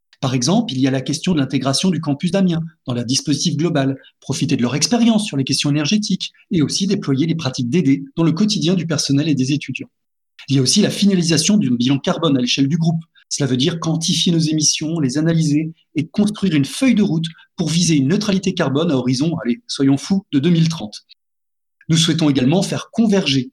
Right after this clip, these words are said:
nos politiques qualité et notre politique D D R S pour aller vers un management intégré. Ce dernier projet permettrait d'ancrer solidement tous les dispositifs des D R S E dans nos pratiques quotidiennes,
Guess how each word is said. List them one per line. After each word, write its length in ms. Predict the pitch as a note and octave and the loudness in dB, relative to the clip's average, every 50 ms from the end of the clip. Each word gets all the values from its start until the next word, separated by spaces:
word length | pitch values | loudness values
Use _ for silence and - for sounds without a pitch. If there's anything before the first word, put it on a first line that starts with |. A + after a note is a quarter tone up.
| _ _ - | _ _ -4
nos 100 | C#3 C#3 | -4 -4
politiques 460 | C#3+ - F#3 F#3 - - - - - | 0 0 0 0 2 0 -4 -4 0
qualité 540 | - A#3+ A#3 G#3+ G#3+ - - G3 A3 - - | 0 0 2 2 0 0 0 0 -2 -2 -2
et 60 | - E3+ | -2 -2
notre 240 | F3 F3 - F#3 | -2 -2 -2 -4
politique 440 | E3+ - F#3+ F#3+ F#3+ - G#3+ F3 D#3+ | -4 -2 0 0 0 0 -2 -2 0
D 140 | E3+ G#3+ G#3+ | 2 2 2
D 240 | G3+ G#3+ G3+ F3+ E3 | 4 4 2 2 0
R 80 | E3+ | -2
S 300 | C3+ B2+ - - - - - _ _ _ - | -4 -2 -2 -2 -2 -4 -6 _ _ _ -8
pour 140 | - B2+ C3+ | -4 0 0
aller 140 | C#3+ F3 | 2 2
vers 180 | F#3+ F3 C#3+ C3 | 2 0 0 0
un 80 | B2 B2 | 0 2
management 640 | C3+ E3+ A3 A3+ A3 G#3+ G#3 F#3+ E3 F#3+ G3+ G#3 - - _ _ - | 2 2 2 4 2 2 2 2 0 0 0 -2 -6 -14 _ _ -4
intégré. 540 | G3+ G#3 G3+ G3+ - D#3 C3+ C3 A#2+ A#2+ - _ _ _ _ - | -2 -2 -2 0 0 0 -2 -2 -4 -8 -12 _ _ _ _ -10
Ce 120 | - - D3+ | -4 -2 0
dernier 320 | B2 C#3+ C#3 C#3 C#3 C#3 | 2 2 4 4 4 2
projet 320 | C#3 - C#3+ B2+ D#3 F#3 | 2 0 -2 0 0 0
permettrait 400 | F#3+ F3 D3 C#3 C3 B2+ - D#3 | 0 2 2 2 0 0 0 0
d'ancrer 300 | C3 C3 C3+ - - C3+ | 0 0 0 0 -2 -2
solidement 640 | - - - B3+ G#3+ G#3 E3 D3 C#3 C#3 - - _ - | -2 0 2 2 2 2 2 2 0 0 -2 -4 _ -6
tous 140 | - D#4 C#4+ | 0 2 2
les 100 | C#4 C4 | 4 2
dispositifs 520 | - - - - G#3+ G#3 - - A3 G3+ | 2 -2 -4 -2 0 0 0 0 0 0
des 100 | F3+ F#3 | 0 0
D 180 | D#3+ E3 D#3+ D#3+ | 0 2 2 2
R 100 | C#3 D3 | 2 0
S 220 | C#3 - - - | 0 0 0 0
E 40 | D#3 E3 E3 - - - - - _ _ - | -2 -2 -4 -6 -14 -18 -18 -20 _ _ -4
dans 240 | B2+ C#3 D#3+ F#3+ G3 | -2 0 2 2 2
nos 120 | D#3+ C3+ | 2 0
pratiques 420 | - - - G3+ G3+ G#3 A#2+ G#3+ - | 0 -2 -2 0 2 2 0 0 0
quotidiennes, 520 | G3+ - - F#3 C#3+ C#3 C#3 C#3 E3+ | 0 0 0 -2 0 2 0 0 0